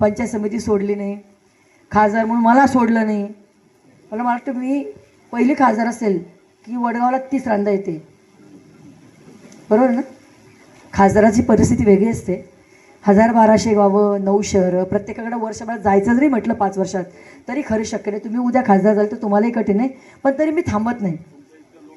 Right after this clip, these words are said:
नाही, असं काही नाही रावसाहेब, सगळ्यात तुम्ही लोकांनी, ज्येष्ठांनी आम्हाला शिकवलं, मार्गदर्शन केलं, म्हणून लोकसंपर्क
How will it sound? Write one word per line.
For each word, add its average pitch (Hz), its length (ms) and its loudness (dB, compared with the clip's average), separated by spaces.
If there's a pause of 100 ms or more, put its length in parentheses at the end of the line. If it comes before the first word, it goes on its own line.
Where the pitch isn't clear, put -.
(1040)
नाही, 180 340 4 (100)
असं 185 180 2
काही 190 160 6
नाही 214 120 6
रावसाहेब, 196 360 4 (720)
सगळ्यात 262 300 6
तुम्ही 294 200 6
लोकांनी, 277 300 4
ज्येष्ठांनी 277 400 2
आम्हाला 262 280 4
शिकवलं, 247 340 2
मार्गदर्शन 233 400 0
केलं, 262 180 -2
म्हणून 254 200 0
लोकसंपर्क 247 520 -4